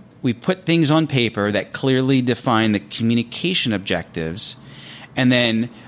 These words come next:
we create or we shoot content to fit that, and then we edit content that fits that, and boom, the output is exactly what the marketer, uh, has envisioned on paper.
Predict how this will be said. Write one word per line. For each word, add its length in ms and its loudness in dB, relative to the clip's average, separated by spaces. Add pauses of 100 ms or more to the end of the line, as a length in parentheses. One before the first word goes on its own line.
(140)
we 140 -2
create 680 0 (360)
or 320 2
we 180 -2
shoot 540 2 (300)
content 560 0
to 60 -6
fit 260 -4
that, 320 0 (140)
and 160 0
then 240 2
we 240 0 (120)
edit 420 2
content 600 -2
that 60 -6
fits 280 -2
that, 340 2
and 240 -2
boom, 420 0
the 120 0
output 360 0
is 180 -2
exactly 800 0 (400)
what 180 2
the 60 4
marketer, 640 2 (840)
uh, 340 2
has 240 0
envisioned 460 2
on 140 -4
paper. 320 -6